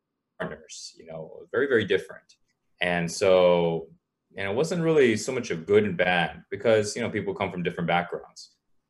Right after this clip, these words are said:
but they were just, uh, uh, they're more about marketing, you know, they're more about marketing. And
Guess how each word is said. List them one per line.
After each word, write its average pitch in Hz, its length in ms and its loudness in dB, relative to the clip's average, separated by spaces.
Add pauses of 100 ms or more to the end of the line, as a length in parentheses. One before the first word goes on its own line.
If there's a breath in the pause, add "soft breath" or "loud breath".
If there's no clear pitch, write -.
(100)
but 92 120 -2
they 117 120 6
were 131 180 6
just, 110 400 2
uh, 95 640 2 (100)
uh, 80 380 -4 (260)
they're 120 100 -2
more 123 220 2
about 98 240 0
marketing, 98 420 -4 (200)
you - 80 -20
know, 87 80 -14
they're 87 140 -4
more 107 180 -2
about 101 200 0
marketing. 87 480 -4 (160)
And 90 420 -2